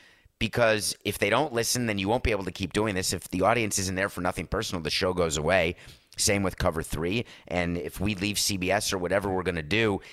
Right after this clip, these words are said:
it's because people are listening, so you're gonna have to work more and work harder. But i-, is that not what makes you happy? I don't wanna let you get away with that as an answer, because people who say that,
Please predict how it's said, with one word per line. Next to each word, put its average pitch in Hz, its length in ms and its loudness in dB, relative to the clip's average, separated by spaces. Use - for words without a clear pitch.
it's - 180 -2
because - 320 -2
people 98 320 -2
are 101 240 4
listening, 101 580 0
so - 140 -6
you're 85 100 -8
gonna 95 100 0
have 92 120 -2
to 95 80 -4
work 85 220 -2
more 92 220 2
and 87 140 -2
work 82 160 -4
harder. 85 400 2
But 101 120 2
i-, 98 120 -2
is 85 200 -2
that - 280 8
not 110 320 2
what 107 140 0
makes 107 300 -2
you 92 80 0
happy? 92 560 2
I 107 140 8
don't 127 180 0
wanna 120 220 0
let 117 280 0
you 104 60 -2
get 110 160 2
away 107 240 2
with 92 160 -4
that 95 180 2
as 90 140 -2
an 87 80 -2
answer, 85 340 -2
because 85 560 -2
people 135 300 4
who 127 120 0
say 101 300 2
that, 113 380 2